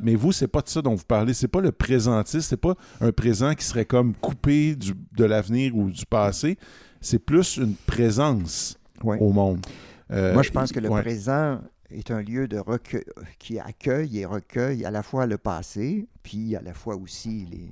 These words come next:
Speaker 2: les projets qu'on peut avoir qui nous tournent vers l'avenir. Mais ça
Speaker 1: Ouais.
Speaker 2: a lieu, ça. Faut que ça ait
Speaker 1: Ouais.
Speaker 2: lieu quelque
Speaker 1: Ouais.
Speaker 2: part. Puis ce moment-là,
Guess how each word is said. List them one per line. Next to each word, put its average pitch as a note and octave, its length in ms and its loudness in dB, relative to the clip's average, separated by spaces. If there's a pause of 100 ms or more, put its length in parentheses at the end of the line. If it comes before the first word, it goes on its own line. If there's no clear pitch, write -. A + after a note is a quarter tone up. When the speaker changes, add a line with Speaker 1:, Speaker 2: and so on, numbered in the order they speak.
Speaker 2:
les - 80 -14
projets G2 480 -4
qu'on G#2+ 160 -8
peut G2 120 -4
avoir G#2 360 -4
qui G2+ 160 -8
nous F#2 140 -8
tournent G#2+ 240 -4
vers F#2 140 -4
l'avenir. A2+ 440 -6
Mais G2+ 140 -6
ça - 100 0
Speaker 1:
Ouais. B2+ 60 4
Speaker 2:
a A#2+ 80 0
lieu, B2+ 340 -2
ça. C3 320 -4
Faut - 140 -4
que - 80 -8
ça B2+ 120 2
ait G#2+ 40 2
Speaker 1:
Ouais. G#2+ 100 4
Speaker 2:
lieu D3 140 2 (120)
quelque G#2+ 180 0
Speaker 1:
Ouais. G2 100 2 (100)
Speaker 2:
part. A#2 320 -2
Puis - 140 -10
ce - 80 -4
moment-là, A2 640 2